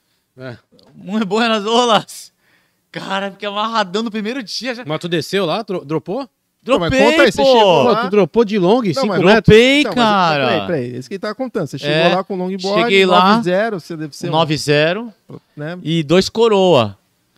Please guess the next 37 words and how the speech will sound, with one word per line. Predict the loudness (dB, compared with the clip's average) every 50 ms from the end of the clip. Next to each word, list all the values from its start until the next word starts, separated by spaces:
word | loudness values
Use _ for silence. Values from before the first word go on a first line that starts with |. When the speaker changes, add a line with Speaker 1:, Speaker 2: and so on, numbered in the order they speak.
| _ _ _ _
Speaker 2:
Dois | 2 2 2 4
coroa | 6 6 6 6 6 6
na | 6 6
água | 6 6 6 4 2
só, | 2 2 2 2 4 2
dois | 2 2 0 0 0
coroa | -4 -4 -4 -4 -4 0
mesmo. | 2 4 4 6 6 4 2 0 -2 -6 _ _ _ _ _ _ _ _ _ _ _
Com | _ _
as | -20 -20 -18
ganzeiras. | -16 -14 -14 -14 -16 -18 -16 -16 -12 -10 -10 -10 -10 -10 -12 -16 -20 _ _ _
Speaker 1:
É, | -10 -8 -6 -4 -4 -4
a | -2 -2
Speaker 2:
Um | -2
Speaker 1:
ganzeira, | -4 -4 -4 -2 0 0 2 4
Speaker 2:
frio. | 4 4 2 2 2
Speaker 1:
é | 0 -2
um | -4 -6
frio. | -8 -6 -6 -6 -6 -6 -10 _ -14
Speaker 2:
Um | -12 -12 -12
frio, | -14 -16 -20 -14 _ -8 -6 -6 -6 -8 -10 -14
tudo. | -16 -18 -18 -18 -20 -20 -20
Eu | -20 -20 -20 -20 -20
falei, | -18 -18 -18 -18 -20 _ _ _ _ _ _ -16
aí | -14 -14
eu | -14
parei | -10 -8 -8 -6 -6 -8 -8 -10 -10
lá | -12 -16
num | -16 -18 -20
lugar, | -18 -14 -12 -12 -10 -10 -12 -16 _ _ -20
eu | -20
só | -18 -18
escutei | -18 -18 -18 -16 -14 -12
um | -12 -12
assobio. | -12 -12 -14 -12 -10 -8 -6 -6 -6 -8 -8 _ _ _ _ _ _ _ _ _ _ _ -12 -8 -6 -8 -8 -8 _ _ _ -2 -2 -2 -2 -4 -6 _ _ _ _ _ _ _ _ _ _
Aí | -6 -4 -4
eu, | -4 -6 -8 -14